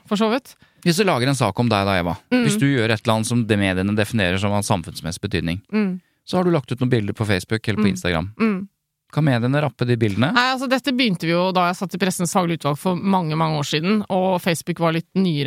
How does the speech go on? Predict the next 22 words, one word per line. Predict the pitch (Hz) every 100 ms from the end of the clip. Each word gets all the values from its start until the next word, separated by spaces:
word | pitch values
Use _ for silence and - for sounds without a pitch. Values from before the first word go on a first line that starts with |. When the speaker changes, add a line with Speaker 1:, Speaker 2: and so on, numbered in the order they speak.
| 135
Speaker 1:
enn | 147
det | 160
var | 151
nå. | 160 202 180 -
Så | - 233
begynte | 220 196 147 - 135
vi | 156
jo | 160 170 165
diskusjoner | 170 185 170 147 147
om | 156
dette. | 165 - 143 160
Trenger | - 180 175 170
vi | 180
egne | 165 180 147 147 151 156 156 156 156
punkter | 185 143 -
i | 135
Vær | 143 151
Varsom-plakaten | 143 135 143 143 135 - 165
for | 160
å | 160 156
håndtere | 165 175 147 165
dette? | 170 - 226